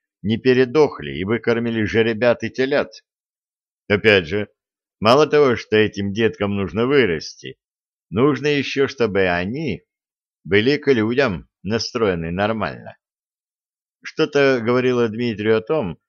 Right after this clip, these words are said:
что выбраковка предстоит серьёзная. Обязательно найдутся особи, которых дикая кровь будет противиться соседству с человеком. Да что там? Вон, давно домашние животные у них на земле.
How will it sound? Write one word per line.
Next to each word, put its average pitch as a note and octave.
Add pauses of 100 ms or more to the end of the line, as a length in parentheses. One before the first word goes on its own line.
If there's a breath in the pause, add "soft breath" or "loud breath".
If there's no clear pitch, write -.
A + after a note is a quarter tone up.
(260)
что A#2
выбраковка A#2+
предстоит B2 (100)
серьёзная. A2+ (760)
Обязательно C3
найдутся A#2
особи, G2+ (380 soft breath)
которых G#2
дикая G2+
кровь C3+
будет F#2+
противиться G#2+ (100)
соседству A2+
с G#2+
человеком. G#2+ (560)
Да G2
что C3+
там? C#2 (560)
Вон, B2+
давно A#2+
домашние A2+
животные A#2+
у F#2
них F#2
на F#2+
земле. F#2